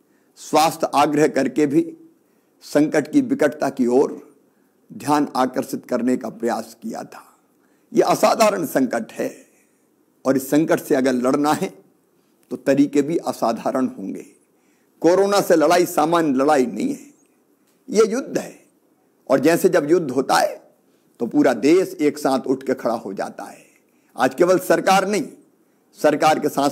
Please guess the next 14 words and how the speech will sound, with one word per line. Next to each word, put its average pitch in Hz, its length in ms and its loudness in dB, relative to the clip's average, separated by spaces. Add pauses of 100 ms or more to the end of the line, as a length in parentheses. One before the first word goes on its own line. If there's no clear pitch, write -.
(120)
समाज, 127 600 0 (440)
हम, 156 580 -2
आप, 151 440 0 (680)
सबको 175 460 0
मिलकर 151 340 2
लड़ना 147 360 2
पड़ेगा, 151 400 2 (840)
तब 170 140 2
इस 160 140 -2
संकट 147 340 0
का 131 100 -8
मुकाबला 127 480 -2
कर - 280 -10
पाएंगे। - 400 -10